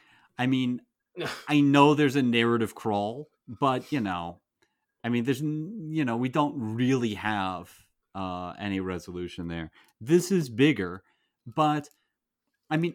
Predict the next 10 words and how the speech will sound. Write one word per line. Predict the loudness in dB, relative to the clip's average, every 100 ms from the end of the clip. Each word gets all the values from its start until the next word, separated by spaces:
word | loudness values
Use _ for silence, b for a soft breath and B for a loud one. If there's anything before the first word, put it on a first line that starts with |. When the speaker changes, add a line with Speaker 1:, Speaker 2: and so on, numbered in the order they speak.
| -2
Speaker 1:
I | -2
remember | 0 0 2 0 0 -2 -2 -4 -12 _
at | -6 -4
the | -6
time | -4 -2 0 -2 -6 -12 _ _ -8
when, | -2 0 0 0
uh, | -2 -2 -4 -6
you | -6 -4
know, | -4 -6 -10 _ -8
um, | -6 -6 -8 -12